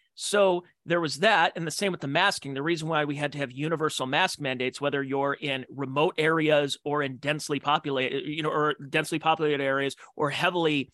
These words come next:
like, New York City. Why does, why does New York City have to have the same type of mandate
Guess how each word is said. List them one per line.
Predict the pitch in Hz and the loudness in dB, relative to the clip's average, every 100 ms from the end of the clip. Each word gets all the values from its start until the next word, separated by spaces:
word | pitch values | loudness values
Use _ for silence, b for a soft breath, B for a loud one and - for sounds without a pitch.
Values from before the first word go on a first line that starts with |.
| _ | _
like, | - 139 | -6 -2
New | 156 | 0
York | 160 156 - | 2 2 0
City. | - 226 151 131 b b | 2 2 2 -2 b b
Why | - 185 | 2 2
does, | 254 - b b - | 4 -2 b b 2
why | 208 | 2
does | 285 | 4
New | 233 233 | 0 0
York | 240 214 - | 2 2 0
City | - 202 185 | -2 0 2
have | 160 156 | 0 0
to | 165 | 0
have | 147 | -2
the | 143 | -2
same | - 151 151 | -6 -6 -6
type | 143 151 | -4 -6
of | 135 | -6
mandate | 135 139 147 147 127 117 | -6 -2 -2 -2 -2 -2